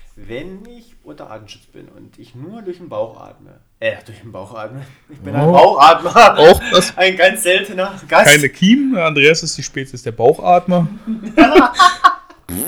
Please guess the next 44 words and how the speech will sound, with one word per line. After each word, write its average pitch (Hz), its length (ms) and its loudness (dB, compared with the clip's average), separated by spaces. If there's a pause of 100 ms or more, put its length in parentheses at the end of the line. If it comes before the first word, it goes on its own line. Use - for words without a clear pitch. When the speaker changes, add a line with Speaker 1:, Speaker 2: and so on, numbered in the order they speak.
(1300)
Speaker 1:
Warte - 260 -2
mal 269 140 -4
bitte, 143 220 -16 (320)
durch 139 140 -12
den 131 80 -18
Mund 180 260 -14
atmen, 117 280 -20
das 135 300 -16 (320)
vielleicht - 280 -10
auch - 180 -20 (120)
an 202 100 -2
der 180 120 -2
Geschwindigkeit, 147 800 -16
jedenfalls, 175 360 -20
da 120 120 -20
habe 139 120 -16
ich 180 60 -20
danach 151 240 -20
Bauchkrampf. 113 460 -18 (480)
So 123 120 -16
wollte 120 140 -12
ich - 60 -20
das 110 120 -20
eigentlich 110 260 -18
ausdrücken. 98 480 -20
Speaker 2:
Aber 113 140 -14
durch 127 160 -12
dieses, 127 400 -18
durch 117 160 -20
dieses 117 340 -20
Mundatmen 120 520 -16
regelst 127 320 -18
du 113 60 -18
deine 107 240 -16
Atemgeschwindigkeit. 90 840 -20
Speaker 1:
Ja, 107 180 -12
das 113 220 -18
ist 127 180 -20
richtig, 101 240 -20
Speaker 2:
Und 110 80 -18
zwar - 160 -18
Speaker 1:
ja. - 60 -18
Speaker 2:
extrem. 113 520 -10
Speaker 1:
Ja, - 200 -20